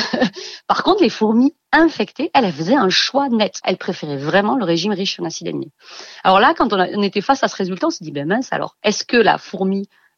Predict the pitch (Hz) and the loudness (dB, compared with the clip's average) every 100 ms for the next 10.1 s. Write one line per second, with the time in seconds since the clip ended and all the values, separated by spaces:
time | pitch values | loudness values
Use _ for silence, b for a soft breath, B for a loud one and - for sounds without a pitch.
0 | - 139 - 160 190 165 175 190 156 175 | -12 -6 -4 -4 -4 -6 -2 -4 0 2
1 | 190 - - 339 220 208 202 - 185 185 | 2 0 -4 0 2 2 0 -2 -2 -2
2 | 180 311 381 - 311 381 220 - 247 208 | 4 4 4 6 6 6 2 0 -2 0
3 | 180 262 277 240 240 240 175 190 208 160 | 0 0 -2 -2 -2 2 4 4 4 2
4 | 139 156 180 254 - - B B - 180 | -2 0 2 2 -2 -10 B B -6 -4
5 | 180 262 220 165 185 220 180 185 170 277 | 2 2 4 4 2 2 0 -2 0 0
6 | 233 - 240 220 B B _ 196 254 254 | 0 0 -2 -2 B B _ 2 4 4
7 | 220 208 190 - 190 180 165 - _ B | 2 2 -2 -6 -8 -8 -8 -14 _ B
8 | B B B - 208 202 185 311 - 226 | B B B -4 2 4 2 0 -2 -2
9 | 180 180 160 - - 294 277 226 233 - | 0 0 -2 -2 2 4 6 2 -2 -8